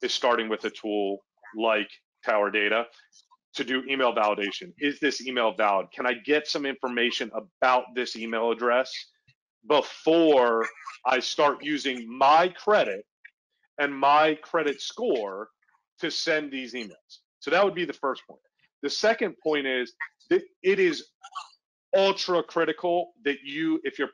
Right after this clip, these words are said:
purchasing lists that are not opted in, that you throttle those emails, um, especially if you are on an enterprise class,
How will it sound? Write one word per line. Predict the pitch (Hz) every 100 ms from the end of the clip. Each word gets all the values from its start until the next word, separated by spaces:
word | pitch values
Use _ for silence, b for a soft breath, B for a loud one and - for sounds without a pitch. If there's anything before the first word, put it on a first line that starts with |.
| -
purchasing | - 165 165 - 151 139
lists | 113 123 143 - - - _ _ _ _ _ _ _ _ _ _
that | 147
are | 131
not | 127 135 135 -
opted | 123 127 127 120
in, | 123 156 170 _ _ - _ _ _ _ _ _ _
that | 120 139
you | 147 143
throttle | - - 135 135 139 131 120
those | 120 110
emails, | 104 98 82 - - - _ _ _ _ _ _ _
um, | 131 123 113 110 - _ 151
especially | 143 - - 190 185 180 170 156 131
if | 139 -
you | 139
are | 131
on | 127 123
an | 123
enterprise | 127 131 143 123 117
class, | - 127 117 117 -